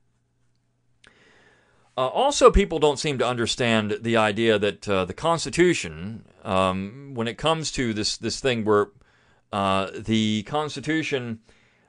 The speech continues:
uh, has enumerated powers. Those enumerated powers only apply to the general government, not to the states. It doesn't apply to the state governments. This is why states have constitutions. The only part of the Constitution that applies to the states is Article one, Section ten.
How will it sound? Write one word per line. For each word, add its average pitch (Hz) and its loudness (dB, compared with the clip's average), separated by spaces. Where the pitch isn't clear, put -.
uh, 113 -2
has 113 -2
enumerated 131 2
powers. 113 2
Those 190 6
enumerated 180 4
powers 135 2
only 214 4
apply 180 4
to 156 -6
the 151 -4
general 127 0
government, 110 2
not 165 0
to 180 -4
the 151 -8
states. 139 0
It - -6
doesn't 165 4
apply 147 2
to 135 -8
the 120 -10
state 151 0
governments. 117 -2
This 113 -8
is 113 -12
why 123 -2
states 131 -2
have 113 -6
constitutions. 110 -6
The 110 -2
only 196 4
part 175 4
of 165 2
the 151 0
Constitution 120 -2
that 92 -6
applies 120 0
to 101 -14
the 92 -12
states 190 -2
is 110 -4
Article 165 2
one, 165 0
Section 180 -2
ten. 208 -4